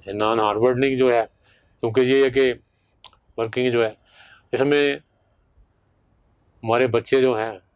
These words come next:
इस लेवल पे आते ही नहीं, मेहनत नहीं करते इस लेवल पे, कि वो आज सीटें जो है हमारी खाली पड़ी रहती हैं,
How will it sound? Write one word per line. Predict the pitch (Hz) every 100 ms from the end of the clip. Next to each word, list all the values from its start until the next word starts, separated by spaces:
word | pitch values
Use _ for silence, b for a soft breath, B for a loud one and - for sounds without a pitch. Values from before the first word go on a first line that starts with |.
| _ -
इस | -
लेवल | 127 117 131
पे | 127
आते | 123 - 151
ही |
नहीं, | 160
मेहनत | 127 123 151
नहीं | 160 151
करते | 139 113
इस | 120
लेवल | 113 113
पे, | 110 107 - _ b b b b b
कि | 123
वो | 120 127 123 127 _ _ _ _
आज | 117
सीटें | - 131 123 143
जो | 131
है | 127
हमारी | 120 107 107
खाली | 104 113 127
पड़ी | 143 147
रहती | 143 - 131
हैं, | 117